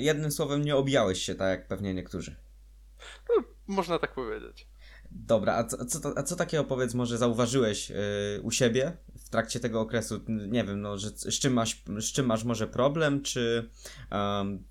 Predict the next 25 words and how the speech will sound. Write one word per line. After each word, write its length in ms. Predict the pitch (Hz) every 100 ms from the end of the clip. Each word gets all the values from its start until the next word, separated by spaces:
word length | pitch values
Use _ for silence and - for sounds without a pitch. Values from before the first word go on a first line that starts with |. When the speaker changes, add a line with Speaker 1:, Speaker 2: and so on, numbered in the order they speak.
| -
Speaker 1:
czy 140 | -
może 240 | 120 117 117
coś 180 | 123
tam 160 | - 117
u 40 |
ciebie 220 | 117 113 113
szwankowało? 640 | 113 107 107 90 80 - - - - - - - -
Speaker 2:
E, 160 | 160 151
to 140 | -
znaczy, 280 | 165 160 165
wiesz 180 | 156 160
co, 160 | -
u 120 | 156 160
mnie 400 | 165 160 156 147
zawsze 680 | 147 143 156 - - 160 147
był 380 | - 143 143
problem 680 | 139 - 139 135 135 139 143
z 80 | -
pracą 400 | - 139 - 143
na 120 | 139
stopie. 460 | - 123 - 127 151 - -
Speaker 1:
Mhm. 320 | 107 104 135 170
Speaker 2:
E, 280 | 139 131 127 -
to 80 |
już 500 | 139 139 143 - -